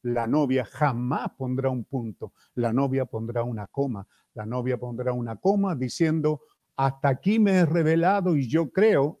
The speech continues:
y cualquier cosa que Dios tenga, la recibiré también. Yo creo que el pastor Hoover tenía esa coma, él venía con esa predestinación de esa coma, porque como de tantos metodistas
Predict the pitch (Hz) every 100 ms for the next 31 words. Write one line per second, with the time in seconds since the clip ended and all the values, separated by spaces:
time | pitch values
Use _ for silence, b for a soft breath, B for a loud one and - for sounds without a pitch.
0 | _ _ 120 - 107 98 _ 247 226 -
1 | 262 - 147 120 147 131 120 - 165 120
2 | 117 120 _ _ 135 131 113 113 - 131
3 | 107 110 156 190 131 104 117 104 b b
4 | b 117 113 214 - 202 131 110 101 _
5 | _ _ _ - 123 107 _ 95 - -
6 | 180 165 - 180 131 113 87 _ _ _
7 | _ _ _ 139 123 160 120 113 120 -
8 | 113 135 113 98 - - 156 143 147 147
9 | 202 170 - 120 147 185 - 170 170 165
10 | 143 - 147 135 - 180 151 - b b
11 | - 123 131 185 - 151 - 175 131 117
12 | 151 143 - 147 - 277 262 185 139 143
13 | - - 285 330 294 202 160 170 180 -
14 | 185 180 147 _ 110